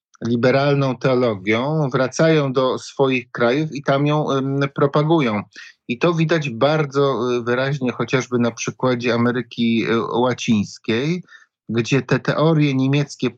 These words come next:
padają na, mm, e, korzystny grunt, dlatego że tam wielu duchownych, e, którzy zajmują prominentne stanowiska w kościele, to są wychowankowie,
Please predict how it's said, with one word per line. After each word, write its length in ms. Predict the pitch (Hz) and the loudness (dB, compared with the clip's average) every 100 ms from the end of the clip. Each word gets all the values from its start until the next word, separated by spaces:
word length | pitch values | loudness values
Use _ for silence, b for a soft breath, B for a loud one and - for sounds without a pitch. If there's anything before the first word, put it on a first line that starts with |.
| _ - | _ -4
padają 580 | 123 123 139 139 120 117 | -2 0 0 0 -2 -2
na, 360 | 123 123 110 | -2 -4 -4
mm, 300 | - 113 113 104 117 | -4 -4 -4 -2 0
e, 180 | 113 110 | 0 -2
korzystny 680 | - 113 135 - - 120 113 104 | -2 -2 -2 -4 0 2 2 0
grunt, 600 | 110 113 110 135 175 - | 0 2 2 2 0 -4
dlatego 540 | 117 120 120 156 156 | -4 -4 0 2 2
że 260 | 139 143 139 _ b b _ - | 2 0 0 _ b b _ -4
tam 400 | 139 165 151 113 | 0 2 2 0
wielu 300 | 143 151 139 | 0 0 0
duchownych, 840 | 131 - 123 101 104 117 170 196 _ - - _ _ - | -2 0 0 2 0 0 -2 -6 _ -18 -18 _ _ -2
e, 120 | 117 | -2
którzy 320 | - 156 143 | 0 0 0
zajmują 420 | 135 135 143 147 127 | 0 2 2 0 0
prominentne 580 | 139 135 139 139 135 | -2 0 0 -2 -4
stanowiska 580 | - 131 127 131 - 131 | -2 -2 -2 -4 -4 -6
w 80 | 117 | -4
kościele, 540 | - 120 - 117 139 | -4 -4 0 0 2
to 120 | 156 151 | -2 0
są 240 | 151 127 | 2 2
wychowankowie, 1080 | 135 - 139 139 135 131 113 98 123 170 | 0 0 0 0 0 0 0 0 -2 -2